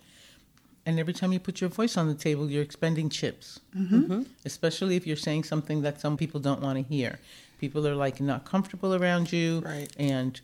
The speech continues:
Speaker 1: and I, I just noticed, I remember one of the students talking about picking their battles. And that really is, that
Speaker 2: Yes.
Speaker 1: really is my approach. I, and I don't know, to be honest with you, how much of it is in our upbringing.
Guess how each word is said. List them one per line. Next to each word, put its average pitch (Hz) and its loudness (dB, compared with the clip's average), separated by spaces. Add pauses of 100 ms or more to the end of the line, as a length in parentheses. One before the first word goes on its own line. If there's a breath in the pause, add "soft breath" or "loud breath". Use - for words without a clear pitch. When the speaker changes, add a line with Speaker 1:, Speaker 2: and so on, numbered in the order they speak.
(120)
Speaker 1:
and 151 0
I, 170 4
I 180 2
just 175 0
noticed, 180 4
I 151 4
remember 160 4
one 151 2
of 156 2
the 143 -2
students 156 0
talking 156 0
about 147 0
picking 160 0
their 151 4
battles. 147 -2 (360 loud breath)
And 165 4
that 165 4
really 175 4
is, 156 4 (160)
that 147 2
Speaker 2:
Yes. 160 2
Speaker 1:
really 160 4
is 151 2
my 156 2
approach. 165 6 (220)
I, 180 4
and 190 4
I 247 4
don't 220 4
know, 185 6 (380 loud breath)
to 208 2
be 175 4
honest 180 4
with 160 0
you, 147 0 (260 loud breath)
how 196 6
much 202 8
of 196 4
it 208 6
is 160 2
in 165 4 (180)
our 180 4 (720 loud breath)
upbringing. 156 4